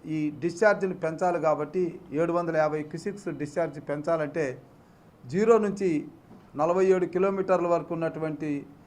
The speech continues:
కాలువను వెడల్పు చేయడం, కాస్త లోతు చేయడం, దాన్ని స్ట్రెంథనింగ్ చేయడం అవసరం. కాబట్టి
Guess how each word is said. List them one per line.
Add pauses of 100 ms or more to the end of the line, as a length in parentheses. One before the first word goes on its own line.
(200)
కాలువను
వెడల్పు
చేయడం, (320)
కాస్త
లోతు
చేయడం, (140)
దాన్ని
స్ట్రెంథనింగ్
చేయడం
అవసరం.
కాబట్టి